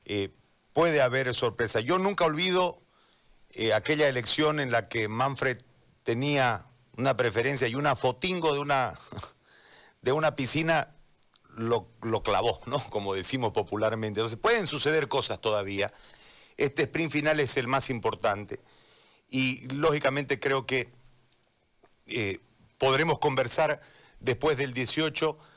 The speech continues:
para ver cuál es el cuadro en ese momento. Yo le agradezco muchísimo por todo este tiempo que, que hemos... Eh, compartido y porque además me parece que,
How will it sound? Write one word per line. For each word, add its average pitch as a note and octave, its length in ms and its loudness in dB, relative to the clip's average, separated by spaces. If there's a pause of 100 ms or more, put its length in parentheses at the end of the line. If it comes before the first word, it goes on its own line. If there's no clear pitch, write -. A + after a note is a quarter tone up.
(320)
para C3 220 4
ver D#3+ 220 0
cuál F3+ 180 2
es E3+ 160 0
el C3 120 -2
cuadro B2 640 0
en G#2+ 160 -6
ese A2+ 180 -4
momento. E2+ 420 -6
Yo C3+ 180 0
le F3+ 100 2
agradezco C#3+ 600 -2
muchísimo D#3 720 -4 (340)
por A2+ 180 0
todo D3+ 220 2
este B2+ 160 -2
tiempo C#3+ 360 -2
que, A2 460 -2
que G#2 720 -2
hemos... A#2 480 -2 (420)
Eh, G2 260 -2
compartido D3 800 2
y C#3 80 -4
porque B2 300 -2
además D3+ 540 0 (100)
me C#3+ 160 0
parece D3+ 640 0 (720)
que, B2 380 2